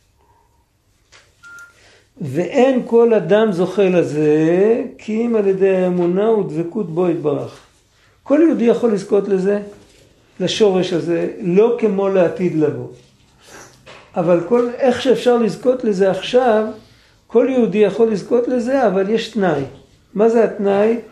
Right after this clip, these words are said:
שני דברים, אמונה ודבקות. <coughs> אז על אמונה הוא כבר דיבר קודם,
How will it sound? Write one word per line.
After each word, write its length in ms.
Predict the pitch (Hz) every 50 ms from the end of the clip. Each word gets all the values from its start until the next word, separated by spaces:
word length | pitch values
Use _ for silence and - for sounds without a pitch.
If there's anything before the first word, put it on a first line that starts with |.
| - - _ _ _ _ _ -
שני 280 | - - 220 240 269
דברים, 420 | 269 254 214 196 165 151 131 131 131 - - _ _ _ _ _ _ _ _ _ _ _ _ _ _ _ _ - 202
אמונה 520 | 190 196 202 202 202 202 220 240 277 294 233 175
ודבקות. 680 | 185 190 160 165 180 175 - - 156 143 143 - - - _ - - _ _ _ _ _ _ _ _ _ -
<coughs> 40 | - - - - - - _ _ - 202 185 - - - - - - _ _ _ _ _ _ _ _ _ _ _ _ _ _ _ _ _ _ -
אז 80 | 185 196
על 120 | 196 202
אמונה 240 | 202 196 208 214 240
הוא 120 | 247 214
כבר 140 | 180 180 185
דיבר 380 | 165 175 170 180 190 190 190 -
קודם, 320 | 190 165 160 160 160 160